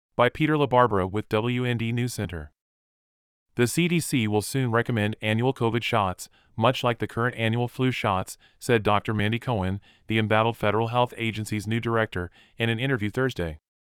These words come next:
President Biden picked Cohen, the former head of North Carolina's Department of Health and Human Services,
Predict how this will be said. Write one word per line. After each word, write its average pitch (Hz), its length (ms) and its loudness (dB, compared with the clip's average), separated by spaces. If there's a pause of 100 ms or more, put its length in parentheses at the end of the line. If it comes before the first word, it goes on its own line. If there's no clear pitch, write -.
(540)
President 143 420 2
Biden 110 360 4
picked 120 220 -4
Cohen, 92 400 -2 (300)
the 110 100 -2
former 135 340 2
head 113 200 2
of 101 80 0
North 107 240 0
Carolina's 113 580 0
Department 104 460 2
of 98 60 -6
Health 110 340 0
and 107 120 -2
Human 113 260 -2
Services, 110 540 -2